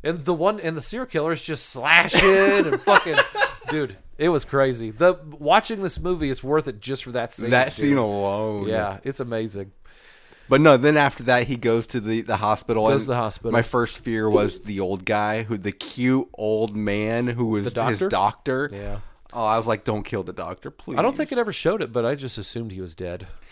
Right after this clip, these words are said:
Speaker 2: Yeah, I don't think they, I think so too. They didn't
Speaker 1: Yeah.
Speaker 2: show it, but yeah.
Speaker 1: Yeah, I don't think they showed
Speaker 2: Poor
Speaker 1: it at all.
Speaker 2: guy.
Speaker 1: Um,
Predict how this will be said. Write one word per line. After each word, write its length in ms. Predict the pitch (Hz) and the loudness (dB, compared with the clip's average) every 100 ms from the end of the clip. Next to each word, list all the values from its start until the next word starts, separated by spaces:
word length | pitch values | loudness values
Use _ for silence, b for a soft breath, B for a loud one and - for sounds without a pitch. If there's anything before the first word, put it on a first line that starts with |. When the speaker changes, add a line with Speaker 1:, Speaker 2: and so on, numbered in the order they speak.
| B B B | B B B
Speaker 2:
Yeah, 340 | 98 90 90 | -4 -2 -2
I 40 | 90 | -2
don't 120 | 85 | -6
think 180 | 78 76 | -10 -16
they, 240 | 80 78 - | -14 -14 -6
I 100 | 117 | -2
think 240 | 139 117 | -2 -2
so 220 | - 98 | -4 -8
too. 360 | 85 92 90 92 | -6 -6 -6 -6
They 80 | 87 | -10
didn't 220 | 107 53 | -10 -8
Speaker 1:
Yeah. 40 | - | -10
Speaker 2:
show 160 | - | -10
it, 100 | 78 - | -12 -10
but 160 | 69 | -12
yeah. 340 | 57 50 52 87 | -10 -12 -14 -14
Speaker 1:
Yeah, 200 | 107 104 | -12 -10
I 40 | |
don't 120 | 110 113 | -10 -12
think 240 | 113 110 | -16 -16
they 80 | - | -18
showed 220 | - 104 | -14 -12
Speaker 2:
Poor 120 | 85 | -10
Speaker 1:
it 80 | 92 | -10
at 60 | 104 | -8
all. 120 | 110 | -8
Speaker 2:
guy. 220 | 85 92 101 B B B | -8 -12 -14 B B B
Speaker 1:
Um, 400 | 123 127 127 123 | -6 -4 -4 -6